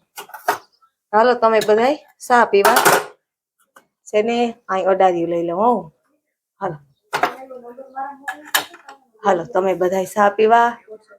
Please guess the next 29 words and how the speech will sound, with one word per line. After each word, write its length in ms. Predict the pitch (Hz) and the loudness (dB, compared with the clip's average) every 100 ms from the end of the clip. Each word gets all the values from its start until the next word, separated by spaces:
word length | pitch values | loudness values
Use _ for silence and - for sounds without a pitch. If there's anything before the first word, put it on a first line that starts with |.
| _ _ _ _ _ _ - | _ _ _ _ _ _ -6
તો 100 | 185 | -2
વીડિયો 340 | 185 190 196 | 0 2 4
આ, 180 | 196 185 | 4 2
આ 120 | - | 0
ફોન 340 | 190 - 202 208 | -6 -2 -2 0
હાથમાં 360 | 208 - 220 | -4 -2 -2
છે 460 | 214 226 233 226 - _ _ _ _ _ _ _ - | 0 0 0 -2 -10 _ _ _ _ _ _ _ -14
અને 140 | 185 | -10
હું 400 | 185 202 220 233 | -4 0 2 2
ને 100 | 214 | 0
નીતિન 380 | 190 208 202 196 | -4 -8 -8 -8
મા 120 | 196 | -6
દીકરો 320 | 185 190 180 185 | -6 -8 -10 -6
સા 240 | - 208 | 2 2
પી 500 | 202 214 220 220 220 | 2 -2 0 0 -2
ફૂલ 240 | - 196 | -4 -6
ઘર 200 | 180 196 | -2 -2
આવ્યા 220 | 185 208 214 | 2 0 2
તા 160 | 240 | 0
ને 360 | 240 247 247 247 - - _ _ - 190 | 0 -2 -4 -8 -14 -20 _ _ -10 -4
બપોરી 600 | 208 220 214 226 226 220 | 0 4 4 2 -2 -4
તે 240 | - 190 | -6 -4
જોઈ 180 | 175 202 | -2 0
બધું 500 | 185 202 - 214 214 | 0 -2 0 0 2
એની 220 | 208 208 | 0 -2
ઘણું 380 | - 196 214 220 | -2 -2 2 2
હમું 280 | 214 214 214 | 0 -4 -4
નમું 280 | 202 208 196 | -4 -4 0
કરાવ્યું. 500 | 214 220 226 233 | 0 0 -2 -8